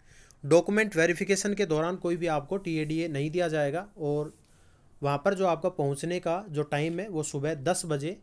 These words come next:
दो शेड्यूल होंगे, उसमें एक रहेगा सुबह दस से एक बजे का और दूसरा रहेगा उसमें दो बजे से पाँच बजे तक,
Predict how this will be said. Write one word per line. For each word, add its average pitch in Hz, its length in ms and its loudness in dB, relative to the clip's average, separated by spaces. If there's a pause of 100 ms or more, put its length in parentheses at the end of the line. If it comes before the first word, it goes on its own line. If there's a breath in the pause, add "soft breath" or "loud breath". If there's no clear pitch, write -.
(280)
दो 156 180 0
शेड्यूल 180 340 2
होंगे, 160 220 0
उसमें 185 380 -6
एक 170 260 -2
रहेगा 147 320 -2
सुबह 151 280 -4
दस 156 220 -4
से 180 220 -6
एक 143 220 -4
बजे 170 220 -2
का 170 200 -6 (440 soft breath)
और 151 120 0
दूसरा 170 360 2
रहेगा 170 280 2
उसमें 180 320 -4
दो 156 140 2
बजे 151 220 -2
से 151 120 -8
पाँच 151 360 -6
बजे 165 160 -6
तक, 175 140 -10